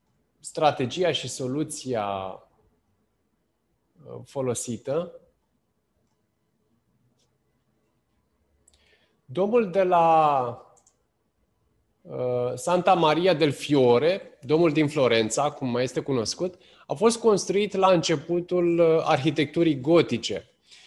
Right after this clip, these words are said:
În anul o mie trei sute șaizeci și șapte, florentinii au votat să se construiască un dom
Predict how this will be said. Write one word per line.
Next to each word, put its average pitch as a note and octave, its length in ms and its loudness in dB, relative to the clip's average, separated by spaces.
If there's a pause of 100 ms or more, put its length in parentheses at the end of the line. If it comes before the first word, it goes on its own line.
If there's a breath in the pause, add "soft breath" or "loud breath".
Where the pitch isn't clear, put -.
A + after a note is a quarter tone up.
(200 soft breath)
În B2 180 -2
anul F#3 280 4
o F3+ 40 4
mie F3+ 220 4
trei F3+ 240 4
sute E3+ 200 -2
șaizeci E3 440 2
și B2 140 -6
șapte, F3+ 1000 0 (400 loud breath)
florentinii F3 960 2
au D#3+ 180 4
votat D3+ 920 0
să E3 260 -2
se E3 300 2
construiască D3+ 720 -2
un C3 300 -2
dom C#3 380 -2